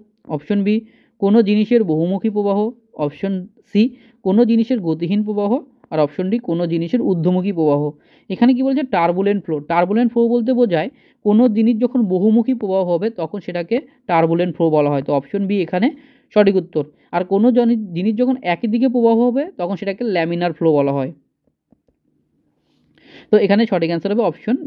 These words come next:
বি। এরপর চলে যাচ্ছে আমাদের পরবর্তী কোশ্চেন, ঊনচল্লিশ নম্বর কোশ্চেন। ঊনচল্লিশ নম্বর কোশ্চেনে বলেছে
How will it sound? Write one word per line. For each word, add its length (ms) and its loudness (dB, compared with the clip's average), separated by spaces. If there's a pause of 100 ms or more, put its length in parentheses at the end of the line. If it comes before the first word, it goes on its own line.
বি। 240 -2 (420)
এরপর 260 2
চলে 160 -2
যাচ্ছে 160 0
আমাদের 160 0
পরবর্তী 420 -2
কোশ্চেন, 320 -2 (100)
ঊনচল্লিশ 480 -4
নম্বর 180 -4
কোশ্চেন। 380 -2 (360)
ঊনচল্লিশ 420 2
নম্বর 160 2
কোশ্চেনে 360 0
বলেছে 400 0